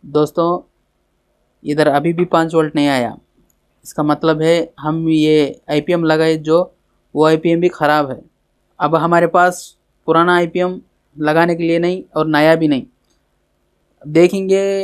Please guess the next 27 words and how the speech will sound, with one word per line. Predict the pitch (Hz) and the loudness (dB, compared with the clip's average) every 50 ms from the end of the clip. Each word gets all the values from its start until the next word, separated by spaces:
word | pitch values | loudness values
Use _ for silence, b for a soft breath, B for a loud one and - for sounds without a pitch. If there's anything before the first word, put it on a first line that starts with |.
| - - _ _ _ _ _ _ _ _ _ _ _ _ _ _ _ _ _ _ _ _ _ _ _ _ - | -8 -10 _ _ _ _ _ _ _ _ _ _ _ _ _ _ _ _ _ _ _ _ _ _ _ _ -2
अगले | 165 156 165 175 175 | 0 2 4 4 4
बार | 170 175 170 165 | 4 4 2 2
कोई | - 165 165 165 165 160 | 2 2 2 2 -2 -4
पुराना | 160 - 165 160 160 165 165 156 | -2 0 2 2 4 4 4 2
आईपीएम | 151 156 156 165 160 147 131 | 2 0 0 0 -2 -2 0
आया | 135 143 147 147 | 2 2 2 2
तो | - 165 | 2 0
लगाएंगे, | 156 160 160 165 170 175 175 180 185 185 | 0 2 0 0 -2 -2 -2 -2 -2 -2
नहीं | 175 165 165 | -2 -2 -2
तो | 156 165 160 | 0 0 0
नया | 151 147 147 151 156 | 2 2 2 2 2
आईपीएम | 156 151 160 160 151 151 135 | 2 2 0 0 -2 -2 -4
ख़रीद | - - 151 151 147 - | -6 -4 -4 -4 -4 -4
के | - 147 | -2 -2
लेकर | 147 143 135 | -2 0 0
आके | 139 139 143 175 202 247 - - _ _ _ _ _ | 0 0 0 -2 -4 -4 -8 -14 _ _ _ _ _
लगाएंगे, | - 147 143 143 147 143 139 139 131 131 127 | -8 -4 -2 0 0 0 -2 -2 -4 -8 -6
लगाएंगे। | 131 135 135 143 139 131 127 - - - _ _ _ _ _ _ _ _ _ _ _ _ _ _ _ _ _ _ _ _ _ _ _ _ _ _ _ _ _ _ _ _ _ _ _ _ _ - _ _ _ _ _ _ - | -6 -6 -6 -4 -6 -6 -6 -8 -12 -18 _ _ _ _ _ _ _ _ _ _ _ _ _ _ _ _ _ _ _ _ _ _ _ _ _ _ _ _ _ _ _ _ _ _ _ _ _ -20 _ _ _ _ _ _ -2
ये | 160 160 165 | 2 2 4
दोस्तों | 160 170 165 165 - 180 180 175 | 6 4 4 4 2 0 0 0
इसको | 170 165 - - 175 165 165 | -2 -4 -6 -2 -2 -2 0
check | - 160 151 | 0 -4 -2
करने | - 165 160 160 151 | 0 -2 0 0 -2
का | 156 143 | -2 -2
तरीका। | - 143 135 131 127 - 127 - _ _ _ _ _ _ _ _ _ _ _ _ _ _ _ _ _ _ _ _ _ 151 | -2 -2 -4 -4 -6 -10 -18 -20 _ _ _ _ _ _ _ _ _ _ _ _ _ _ _ _ _ _ _ _ _ 2
देखो | 156 165 170 180 | 2 4 4 4
दोस्तों | 175 175 170 170 - 190 190 196 190 | 4 4 2 2 0 0 0 0 0